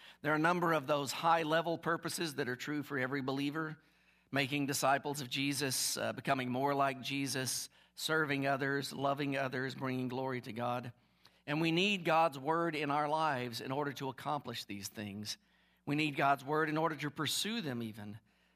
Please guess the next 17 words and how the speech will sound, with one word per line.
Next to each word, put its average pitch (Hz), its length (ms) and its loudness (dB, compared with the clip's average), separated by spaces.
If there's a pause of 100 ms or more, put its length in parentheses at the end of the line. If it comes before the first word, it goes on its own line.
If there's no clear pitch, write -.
Like 143 240 2
Joshua, 160 440 2
you 147 200 2
and 156 80 4
I 151 160 6
are 131 140 2
strengthened 170 680 -2
and 135 180 -2
encouraged 123 880 -4 (440)
to 139 160 -2
obey 127 460 0
through 131 220 -8
loving 131 480 -2 (140)
the 135 80 -10
word 123 240 -6
of 117 120 -12
God. 113 380 -8